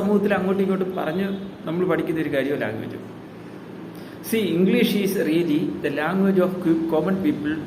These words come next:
or beggars in U K or other s-, five countries. U K, U S A, Canada, Australia, Switzerland and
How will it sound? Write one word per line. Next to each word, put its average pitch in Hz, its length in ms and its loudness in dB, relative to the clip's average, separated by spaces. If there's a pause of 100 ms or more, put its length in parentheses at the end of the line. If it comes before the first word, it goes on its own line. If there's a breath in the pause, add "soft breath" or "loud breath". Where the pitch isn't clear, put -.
(140)
or 147 60 2 (140)
beggars 123 360 -2 (1700)
in 151 60 2 (180)
U 160 40 4 (140)
K 185 100 4 (360)
or 156 100 4 (800)
other 147 220 0 (420)
s-, - 680 -12
five 165 220 2 (100)
countries. - 380 -4 (1080)
U 135 120 -2
K, 156 100 4 (140)
U 147 80 4
S 143 120 0 (100)
A, - 20 -2 (760)
Canada, 139 340 -2 (140)
Australia, 131 480 -4
Switzerland 127 500 -6 (840)
and 127 140 -4